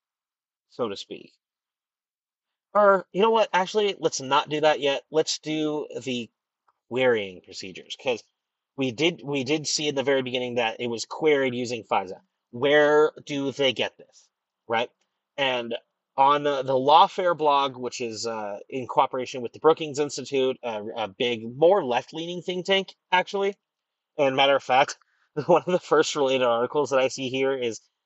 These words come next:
the merits of supporting seven oh two reauthorization,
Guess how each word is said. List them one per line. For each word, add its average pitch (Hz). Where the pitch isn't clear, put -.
the 117
merits 123
of 127
supporting 131
seven 123
oh 123
two 127
reauthorization, 131